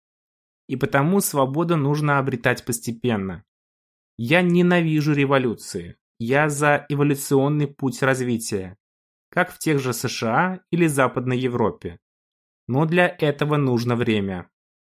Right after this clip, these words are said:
Много времени. А вот ждать никто не хочет. Тем более скоро возобладает в свободных умах на Западе теория о том, что демократию можно насадить путем бомбардировок и внутренних восстаний.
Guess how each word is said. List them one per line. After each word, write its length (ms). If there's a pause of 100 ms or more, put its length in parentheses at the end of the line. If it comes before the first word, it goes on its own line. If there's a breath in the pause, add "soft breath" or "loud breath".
(140)
Много 460
времени. 520 (560)
А 120
вот 140
ждать 360
никто 300
не 100
хочет. 580 (720)
Тем 200
более 340
скоро 380
возобладает 840 (200)
в 80
свободных 680 (100)
умах 460
на 160
Западе 680 (420)
теория 460
о 180
том, 260
что 160
демократию 680
можно 400
насадить 560
путем 440
бомбардировок 960 (320)
и 80
внутренних 640
восстаний. 720